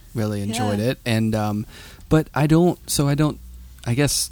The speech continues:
Speaker 1: I didn't read a lot of, I like to come in fresh, or, um, that's another way of saying I'm, I'm just haven't done a ton of
Speaker 2: <laughs>
Speaker 1: research on what's going on with your subject matter, but
Speaker 2: Yeah.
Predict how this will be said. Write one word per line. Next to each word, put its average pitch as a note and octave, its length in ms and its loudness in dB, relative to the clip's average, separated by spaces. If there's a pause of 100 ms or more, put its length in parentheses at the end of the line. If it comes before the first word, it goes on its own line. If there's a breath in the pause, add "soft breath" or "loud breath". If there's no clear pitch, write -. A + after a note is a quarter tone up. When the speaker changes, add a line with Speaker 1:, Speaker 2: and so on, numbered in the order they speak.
(140)
Speaker 1:
I A2 80 -6
didn't G#2+ 320 -6
read A2+ 200 -2
a G#2 40 -4
lot G#2 260 -2
of, G#2+ 160 -6
I G#2+ 120 -4
like A2 260 -4
to A2 100 -4
come G#2+ 260 -4
in G2+ 140 -4
fresh, A2 540 -2
or, G#2 380 -4 (220)
um, F#2+ 460 -10
that's G#2 160 -8
another G#2+ 240 -4
way G2 160 -4
of G2+ 80 -4
saying G#2 260 -2
I'm, G2+ 200 -4 (100)
I'm G#2+ 120 -6
just B2 180 -8
haven't A2 360 -4
done A2+ 200 -4
a G#2 80 -6
ton A#2+ 300 0
of C#3 100 4
Speaker 2:
<laughs> D3 80 4
Speaker 1:
research D3 480 0
on D3+ 180 2
what's D3 200 -2
going D3+ 260 0
on D3 160 -2
with D3 180 -4
your C3+ 160 -2 (340 loud breath)
subject C#3 440 2
matter, D3+ 280 0
but - 220 0
Speaker 2:
Yeah. - 80 -14